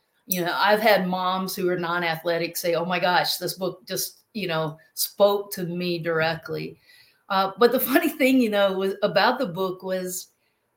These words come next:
I always thought I wanted to be an author. But growing up,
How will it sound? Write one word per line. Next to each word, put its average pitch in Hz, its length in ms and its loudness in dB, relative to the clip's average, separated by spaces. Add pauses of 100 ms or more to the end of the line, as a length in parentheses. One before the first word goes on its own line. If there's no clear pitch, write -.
(240)
I 233 180 6
always 277 300 6
thought 262 180 2
I 247 40 4
wanted 214 240 2
to 190 60 -4
be 180 200 -4
an 208 120 -4
author. 170 600 -4 (540)
But 202 400 2
growing 233 460 4
up, 214 420 0